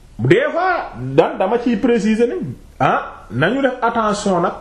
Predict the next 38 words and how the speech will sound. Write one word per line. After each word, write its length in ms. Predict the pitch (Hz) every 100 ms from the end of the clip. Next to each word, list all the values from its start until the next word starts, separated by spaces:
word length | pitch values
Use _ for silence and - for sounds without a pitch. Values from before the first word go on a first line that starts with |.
| - - - 120 123 127
mooy 240 | 143 214 254
li 60 |
mu 120 | 285 254
def 180 | 254
mën 200 | 202 226 220
na 80 |
reetaanlu. 500 | 208 202 202 165 123 92 - -
Waaye 300 | 107 151 170
bu 140 | 156
ñu 340 | 175 214 320 - - - - - - -
pousser 320 | 226 285 339
mukk 400 | 381 480 480 370
ci 60 | 302
ñu 140 | 302 -
tuutal 380 | 285 302 294 285
ko 80 | 269
wala 220 | 269 269
ñu 160 | 269
jàpp 240 | 240 240 -
ndax 220 | 190 208 -
kooku 280 | 202 233 -
moo 200 | 196 202
gën 160 | 202
sa 120 | 185 165
sëriñ 280 | 135 101
ñëw. 120 | 92 - - - -
Bu 120 | 107
dee 140 | 151 185
boroom 300 | 175 185 180
sëriñ, 280 | - 160 160
ku 100 | -
am 140 | 208
sëriñ 260 | 185 160 131
nga 80 | 123
moo 240 | 170 131
gën 140 | 107
sa 140 | 98 92 104
sëriñ. 160 | 131